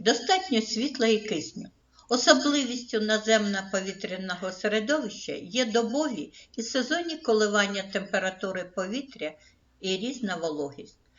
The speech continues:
Це середовище має різноманітний рослинний і тваринний світ. Світлолюбні рослини, береза, шипшина, волошка, сосна, калина, ростуть на відкритих, освітлених сонцем місцях.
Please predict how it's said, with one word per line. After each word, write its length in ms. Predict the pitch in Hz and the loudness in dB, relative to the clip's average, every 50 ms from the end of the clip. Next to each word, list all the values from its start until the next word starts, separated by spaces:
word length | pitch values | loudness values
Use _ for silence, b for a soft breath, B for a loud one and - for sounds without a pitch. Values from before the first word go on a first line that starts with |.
| b b b | b b b
Це 180 | - - 220 | 0 2 2
середовище 840 | 214 214 - 214 190 190 185 175 190 185 175 175 170 - - 175 165 | 4 4 4 4 4 4 2 0 0 -2 -2 -2 -6 -6 -4 -4 -4
має 380 | 165 170 175 170 160 156 156 | 0 2 2 4 4 2 2
різноманітний 880 | 156 156 143 - 160 147 147 151 147 147 156 151 139 - - 156 143 147 | 0 -2 -4 -4 -4 -4 -2 -2 -2 -4 -4 -6 -8 -8 -6 -4 -4 -2
рослинний 760 | 139 143 - - - - 160 180 214 247 233 226 220 220 - - | -4 -4 -6 -8 -8 -6 -4 -2 -2 -2 -2 -2 -4 -6 -8 -12
і 60 | 143 | -18
тваринний 580 | 139 - - - 139 147 151 151 151 156 156 151 | -18 -10 -6 -4 -4 -2 -4 -6 -8 -10 -12 -16
світ. 380 | - - - - 127 127 - _ - B B B B B B B B B B | -16 -16 -14 -12 -12 -12 -12 _ -20 B B B B B B B B B B
Світлолюбні 920 | - - 254 294 277 - 294 285 294 277 320 339 294 - 233 220 214 190 | -4 -2 0 0 2 4 6 6 6 6 2 -2 -2 0 0 2 2 2
рослини, 640 | 180 175 175 - - - 165 160 151 143 143 - - _ _ | 0 -2 -4 -6 -8 -6 -6 -4 -4 -6 -8 -12 -18 _ _
береза, 600 | - 143 170 175 165 170 196 202 196 - - 147 | -2 2 4 4 4 4 2 0 -2 -6 -10 -12
шипшина, 840 | - - - 202 - - - - - 202 196 220 220 185 151 - - B B B B B B | -10 -6 -4 -4 -4 -4 -4 -6 -4 -2 -2 -2 -2 -2 -4 -10 -12 B B B B B B
волошка, 800 | - 165 190 220 220 208 208 220 226 208 - - - - - - | -2 4 6 6 6 6 6 4 4 2 0 -4 -10 -8 -10 -10
сосна, 800 | - - - 214 - - - - 190 185 196 196 190 175 - - | -8 -6 -8 -8 -8 -8 -10 -8 -4 -2 0 0 -2 -4 -10 -4
калина, 580 | - 175 175 170 165 175 202 220 208 - - - B B B B B B | 0 2 2 2 2 0 -2 -4 -4 -6 -10 -14 B B B B B B
ростуть 600 | 170 190 226 247 - - - - 311 302 - - | 2 2 2 2 2 -2 -6 -6 -6 -6 -4 -2
на 120 | 233 233 | -2 -2
відкритих, 840 | 226 214 226 226 - - - 208 208 233 254 247 - - 135 - - _ - | 0 -2 -2 -4 -6 -6 -4 -2 -2 0 -2 -4 -6 -10 -12 -12 -14 _ -10
освітлених 880 | 190 190 - - - 190 202 262 294 - 262 254 233 233 226 233 233 - | -10 -8 -8 -10 -10 -8 -6 -6 -6 -6 -6 -6 -6 -4 -6 -6 -8 -10
сонцем 560 | - - 175 175 185 196 - - 185 175 180 | -10 -10 -8 -8 -10 -12 -14 -14 -14 -14 -14
місцях. 420 | 175 175 - - _ _ - - | -16 -16 -18 -20 _ _ -20 -20